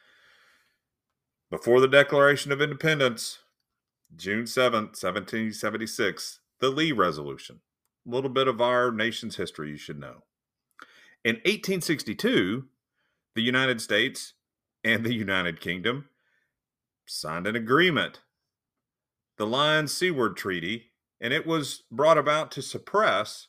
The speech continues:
the African slave trade. And in nineteen fourteen, the Alliance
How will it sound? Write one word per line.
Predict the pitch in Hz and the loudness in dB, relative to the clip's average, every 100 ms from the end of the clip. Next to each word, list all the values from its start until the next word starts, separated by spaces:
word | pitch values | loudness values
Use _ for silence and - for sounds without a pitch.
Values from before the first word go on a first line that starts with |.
| _ _ _ _ _ | _ _ _ _ _
the | 123 110 | -6 -2
African | 120 127 120 123 | -2 -2 -6 -8
slave | - 143 139 | -4 -4 -4
trade. | - 67 - _ _ _ _ _ _ _ - _ _ _ | -10 -12 -14 _ _ _ _ _ _ _ -20 _ _ _
And | 117 | -2
in | 123 135 | -2 -2
nineteen | 185 220 - 220 202 | -2 -2 -4 -4 -4
fourteen, | - 208 - - 85 62 - _ _ _ _ _ _ - | 2 2 2 -4 -10 -10 -18 _ _ _ _ _ _ -20
the | 87 117 165 | -6 -2 2
Alliance | 170 160 156 127 69 - - - | 2 4 2 2 -2 -12 -16 -16